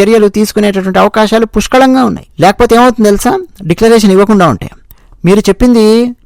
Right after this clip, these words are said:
మీరే సీరియస్గా తీసుకోవడం లేదు అని అర్థమవుతుంది. మీ మాటను పర్సనల్ ఒపీనియన్ లేకపోతే పొలిటికల్ స్టేట్మెంట్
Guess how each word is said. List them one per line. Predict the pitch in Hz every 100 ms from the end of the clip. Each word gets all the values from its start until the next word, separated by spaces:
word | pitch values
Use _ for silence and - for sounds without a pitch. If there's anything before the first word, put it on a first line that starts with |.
| -
మీరే | 139 175 247
సీరియస్గా | 262 247 247 240
తీసుకోవడం | 233 220 - 202 196
లేదు | 190
అని | 185
అర్థమవుతుంది. | 160 143 127 - 78 - - 139
మీ | 170
మాటను | 160 202 247 220 202 220 233 _ _ -
పర్సనల్ | 127 - 220 208
ఒపీనియన్ | 175 208 202 196 185
లేకపోతే | 170 185
పొలిటికల్ | 180 202 220 247 226
స్టేట్మెంట్ | - 208 196 208 190